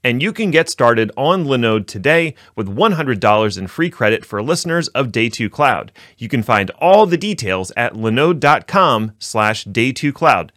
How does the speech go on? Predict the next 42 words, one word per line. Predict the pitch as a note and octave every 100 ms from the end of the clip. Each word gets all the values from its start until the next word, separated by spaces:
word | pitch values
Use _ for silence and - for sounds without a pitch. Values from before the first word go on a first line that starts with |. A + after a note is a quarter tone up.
| _
That's | - G#2 F2+
D | G2+ B2+
A | C3+ C3+
Y, | F3 E3 A2+ A2+
the | -
number | G2+ A2+ C3
two, | C#3 G#3+ E3 C#3+ - _
C | - - C3
L | C#3+ D#3 -
O | B2 B2+ B2 A#2
U | G2 A2
D. | G#2 F2 - _ _ _ _
And | D#3+ G3+
it's | F#3
not | G#3+ A3+
just | F#3+ B2
Linux | C3 C3+ -
V | A2+ G#2
Ms. | D2 E2+ - _ _
You | - F3+
can | D#3+
choose | - A#2+ G#2 -
shared | - D#3+ E3 D#3+ E3 -
and | G#2+ G2
dedicated | C#3 C#3 C3+ A2 -
compute | G#2 F3 F#3 -
instances, | E3 - D#3+ E3 E3 - -
or | A#3+ G#3 B2+ B2 _ _
you | A3+
could | D4 C4
use | A3 G#3+
that | C3+ A2+
hundred | C#3+ D#3+ D#3
dollars | C3+ D3+ B2+
in | A2+
credit | - C#3+ F#3 -
on | C3 C3 -
S | A2+ -
three | C3+ C#3
compatible | D3 B2+ C#3 C#3+ C#3 -
object | C#3 C#3 D#3+ -
storage, | - G3+ C#3+ F2